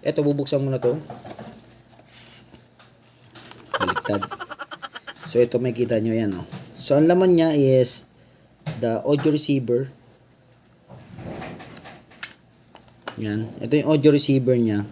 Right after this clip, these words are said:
So, may plastic pa yung, ano, receiver niya. Ah, back and forth.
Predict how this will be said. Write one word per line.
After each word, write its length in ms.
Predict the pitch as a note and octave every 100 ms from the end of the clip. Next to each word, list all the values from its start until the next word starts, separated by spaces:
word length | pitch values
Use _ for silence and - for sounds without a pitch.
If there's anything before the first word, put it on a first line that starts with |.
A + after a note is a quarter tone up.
| -
So, 220 | - A#2+ A#2
may 80 |
plastic 420 | A2+ B2 A#2+ C3 -
pa 100 | B2+
yung, 240 | A#2+ A#2 G#2+
ano, 240 | A#2+ A2+
receiver 400 | A#2 C3 C3 B2+
niya. 320 | A2+ A2 A2+ - - - - - -
Ah, 580 | A2 G#2+ G#2+ G#2 G#2 G#2+
back 300 | A#2 C3 -
and 160 | C3+ A#2+
forth. 240 | - A#2